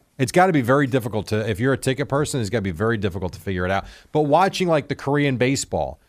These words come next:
that's what it looks like. It looks like you've got a group of two, three, or four people,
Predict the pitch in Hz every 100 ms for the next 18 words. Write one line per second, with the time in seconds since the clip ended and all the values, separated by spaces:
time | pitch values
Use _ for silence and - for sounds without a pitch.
0 | _ _ 113 160 165 135 147 110 143 156
1 | - 87 110 135 147 151 127 135 117 127
2 | 107 104 139 117 101 - 165 - 147 143
3 | 120 131 139 - 101 - 95